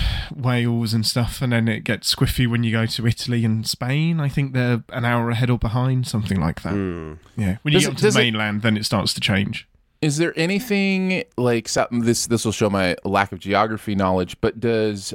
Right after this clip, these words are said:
Speaker 3: um, 'cause it's Africa that's below Europe, right? Like, so does it show any of
Speaker 1: Yeah, way below, yeah.
Speaker 3: Does it, does any
Speaker 1: <clears throat>
Speaker 3: of that cross over with any of Africa? Does G M T kind of extend, uh, down that way?
Speaker 1: I can't answer that, but I know
Speaker 3: Okay,
Speaker 1: it's
Speaker 3: all
Speaker 1: about
Speaker 3: right.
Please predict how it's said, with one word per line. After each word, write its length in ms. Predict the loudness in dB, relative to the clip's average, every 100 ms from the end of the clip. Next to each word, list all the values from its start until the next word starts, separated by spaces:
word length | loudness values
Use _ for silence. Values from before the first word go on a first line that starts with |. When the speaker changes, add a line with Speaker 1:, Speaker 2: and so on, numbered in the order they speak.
| -2
Speaker 3:
um, 500 | 0 0 0 -2 -4
'cause 160 | -2 -2
it's 120 | 0
Africa 380 | 0 0 -2 -2
that's 160 | -2 -2
below 240 | 0 2
Europe, 380 | 2 0 0 0
right? 280 | 2 2 0
Like, 200 | -2 0
so 160 | 0
does 200 | 0 0
it 140 | -2 -2
show 560 | -4 0 0 0 -2
any 320 | -2 -2 0 0
of 420 | 0 2 0 0
Speaker 1:
Yeah, 180 | 0 0
way 280 | 0 0 0
below, 320 | 0 0 -2 -4 -2
yeah. 240 | -2 -2 -6 0
Speaker 3:
Does 220 | 2 2
it, 200 | -2 -2
does 200 | 0 2
any 140 | 2
Speaker 1:
<clears throat> 20 | 2
Speaker 3:
of 80 |
that 160 | 4 4
cross 260 | 4 0 0
over 240 | -2 0
with 200 | 0 0
any 180 | 0 2
of 100 | 2
Africa? 560 | 2 0 -2 0 0 0
Does 140 | -4 -2
G 160 | 0
M 100 | 0
T 220 | 0 -2
kind 240 | 0 0 2
of 80 | 0
extend, 760 | -4 -2 0 2 2 0 -4 -12 -4
uh, 240 | 0 0 2
down 260 | 0 2
that 220 | 2 2
way? 120 | 2 2
Speaker 1:
I 720 | 2 0 0 0 0 0 -2 0
can't 260 | 0 0 -2
answer 320 | -2 -2 -2
that, 300 | 0 0 0
but 100 | 2
I 20 |
know 100 | 2
Speaker 3:
Okay, 80 | 2
Speaker 1:
it's 120 | 0
Speaker 3:
all 40 | 0
Speaker 1:
about 240 | 2 2
Speaker 3:
right. 140 | 2